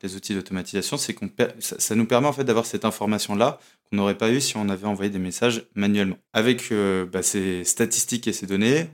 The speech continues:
on va pouvoir voir si le message A a de meilleures réponses. Si oui, bah, on va aller, euh, faire deux variantes.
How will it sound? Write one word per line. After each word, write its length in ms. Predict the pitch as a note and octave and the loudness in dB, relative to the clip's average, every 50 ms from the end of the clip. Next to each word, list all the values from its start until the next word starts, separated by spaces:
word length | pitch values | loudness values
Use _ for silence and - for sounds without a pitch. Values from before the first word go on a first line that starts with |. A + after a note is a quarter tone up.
| - - | -8 -4
on 60 | G2+ | -4
va 80 | G2 | -4
pouvoir 200 | F#2+ - G#2+ G#2 | -2 0 2 2
voir 140 | G#2 A#2 A#2 | 4 4 2
si 140 | - - G#2 | 2 -2 -2
le 60 | G2 | -4
message 360 | G2 G#2 G2 - A2 G2 A2 - - | -2 -2 -2 -2 -2 -2 -2 0 2
A 240 | A2+ A#2 A#2+ A#2+ - - - _ _ _ _ | 2 2 2 0 -6 -18 -20 _ _ _ _
a 100 | G#2 G2+ | 0 2
de 60 | G#2 | 2
meilleures 240 | G#2 G#2 G2+ F#2+ F2+ | 4 4 2 2 2
réponses. 440 | F#2+ F#2+ F2+ - B2+ C#3 D3 C#3+ - | -2 -4 -2 0 0 2 2 2 0
Si 220 | - - - G#2+ | 0 0 -2 -4
oui, 320 | G2+ G2+ A2+ B2 C#3 D3+ | -4 -2 -2 -2 -2 0
bah, 180 | C3+ A2+ G#2 G2 | 2 2 2 4
on 60 | G2 | 2
va 140 | F#2+ F#2 F#2+ | 0 0 -2
aller, 180 | F#2 G2 G2 - _ _ _ _ _ _ _ - | -2 -2 -4 -4 _ _ _ _ _ _ _ -8
euh, 300 | F2+ F2+ F2 F2+ F2 E2+ | -6 -4 -4 -4 -6 -8
faire 340 | - - A#2+ A#2 G#2+ G2+ | -2 2 2 4 4 2
deux 200 | G2 G#2 A2+ C#3+ | -2 0 2 2
variantes. 600 | C#3+ B2+ A2+ G2 G2 G2+ A2+ C#3+ E3+ - - - | 4 4 4 4 4 2 0 -2 -4 -6 -10 -18